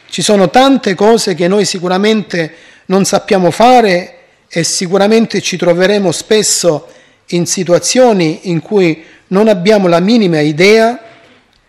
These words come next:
di come proseguire il nostro cammino. Non è vero? Ci troviamo a volte in tali situazioni?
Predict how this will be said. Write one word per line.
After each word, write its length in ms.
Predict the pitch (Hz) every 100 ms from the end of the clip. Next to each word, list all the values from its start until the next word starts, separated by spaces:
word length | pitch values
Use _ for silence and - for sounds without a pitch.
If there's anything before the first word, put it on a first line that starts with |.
| _ _ _ _
di 140 | 170
come 240 | 185 180 -
proseguire 560 | 165 - 165 175 170
il 80 | 151
nostro 280 | 151 - 165
cammino. 580 | 143 135 123 117 117 123 _ _
Non 160 | 170 151
è 40 |
vero? 400 | 139 156 165 202 - _ _ _ _ _ _ _ _ _ _ _ _ _
Ci 180 | - 170
troviamo 420 | 175 165 170 185
a 60 |
volte 600 | 165 170 175 175 175 170 - - _ _
in 160 | 165 151
tali 220 | 170 165
situazioni? 760 | - 175 156 - 170 160 208